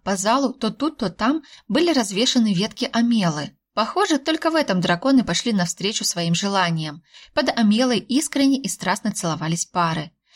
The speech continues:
Тем временем мы приблизились к небольшому возвышению. Подняла глаза и окаменела. На одном кресле мраморным изваянием сидела рыжая и некогда жизнерадостная молодая девушка.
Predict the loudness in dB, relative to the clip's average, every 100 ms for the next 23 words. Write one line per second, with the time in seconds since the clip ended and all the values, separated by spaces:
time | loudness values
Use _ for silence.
0 | -20 -6 -2 0 0 2 4 4 2 0
1 | 0 0 0 -2 0 0 2 0 0 -2
2 | -2 -4 -2 -2 -2 -2 -4 -6 -8 _
3 | -4 0 0 0 -2 -2 0 0 -2 -6
4 | _ -6 -4 -6 -2 0 2 0 -2 -4
5 | -4 -8 -12 _ -18 -18 -4 0 2 2
6 | 0 0 0 0 0 2 4 4 2 0
7 | 0 -2 -2 0 0 0 0 0 0 2
8 | 2 2 0 0 2 2 0 0 -4 -2
9 | -2 -4 -4 0 0 0 -2 0 0 0
10 | -2 -2 -2 -2 -4 -4 -10 -10